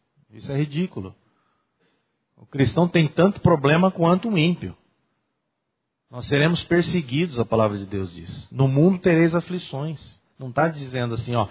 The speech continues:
"No mundo você está blindado das aflições." Não.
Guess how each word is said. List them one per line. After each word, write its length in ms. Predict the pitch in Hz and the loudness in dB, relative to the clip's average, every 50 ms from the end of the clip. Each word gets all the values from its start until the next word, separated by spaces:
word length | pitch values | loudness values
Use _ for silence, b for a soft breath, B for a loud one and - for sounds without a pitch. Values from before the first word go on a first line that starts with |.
| B B B | B B B
"No 160 | - 139 143 | -2 0 0
mundo 320 | 139 135 143 160 185 180 175 | 2 2 0 0 0 -2 -2
você 320 | 156 156 147 - 120 143 | -2 -2 -4 -2 -4 -4
está 240 | 139 120 - 135 139 | -6 -4 -2 -2 -2
blindado 640 | 139 139 151 156 156 147 127 120 127 127 127 135 | -2 -2 -4 -4 -2 0 2 2 2 2 0 -2
das 200 | 131 127 123 113 | -8 -8 -8 -8
aflições." 520 | 123 117 - - 139 143 - - 98 87 92 | -10 -12 -10 -14 -16 -16 -14 -16 -16 -16 -12
Não. 240 | 113 120 101 90 | -10 -10 -10 -10